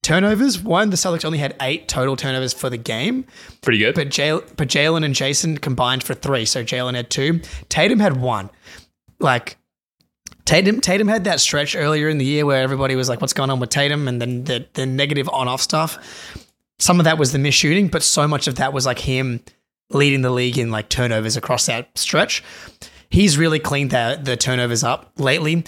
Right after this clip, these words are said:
Speaker 1: And for him to ha-, have a game like tonight where there's, like, all these wing defenders that are, like, nabbing at his ankles and for him to not turn the ball over, like, when he's not turning the ball over and he's getting shots up on goal, he's just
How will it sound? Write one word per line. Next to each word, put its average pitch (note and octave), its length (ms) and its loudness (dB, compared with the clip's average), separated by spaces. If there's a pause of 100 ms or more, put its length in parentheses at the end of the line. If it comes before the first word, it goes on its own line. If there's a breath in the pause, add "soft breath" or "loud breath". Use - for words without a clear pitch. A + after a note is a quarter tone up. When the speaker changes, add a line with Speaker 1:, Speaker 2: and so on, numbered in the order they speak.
(240 loud breath)
Speaker 1:
And B2+ 280 2
for D3 120 2
him D#3 220 4
to D#3 100 -2
ha-, C#3+ 120 -2 (180)
have D3+ 180 0
a C#3+ 60 -2
game C3+ 240 0
like B2+ 160 -2
tonight C3 320 0 (240)
where B2+ 340 2
there's, B2+ 260 0
like, B2 160 -2
all B2+ 240 -2
these B2 200 0
wing B2 160 -2
defenders C#3 400 -2
that C3 100 -2
are, B2 60 0
like, A2+ 280 -4 (840 loud breath)
nabbing C3 400 4
at B2+ 120 2
his B2 120 0
ankles D#3+ 460 2
and B2 320 -2
for C3+ 80 -4
him B2+ 180 -2
to C#3 100 -4
not A#2+ 280 -4
turn C3 160 0
the A#2+ 80 -2
ball B2 240 -2
over, D#3+ 320 0 (640 loud breath)
like, D#3+ 180 2
when E3+ 80 4
he's C4+ 160 6
not D#4+ 180 0
turning G3+ 260 2
the E3+ 60 2
ball D3+ 280 2
over E3+ 180 2
and D#3 100 2
he's D#3 160 2
getting D#3+ 200 2
shots C#3+ 260 0
up D#3 160 -2
on C#3 140 0
goal, C#3+ 480 -4 (1300 soft breath)
he's C#3+ 200 2
just D#3+ 260 0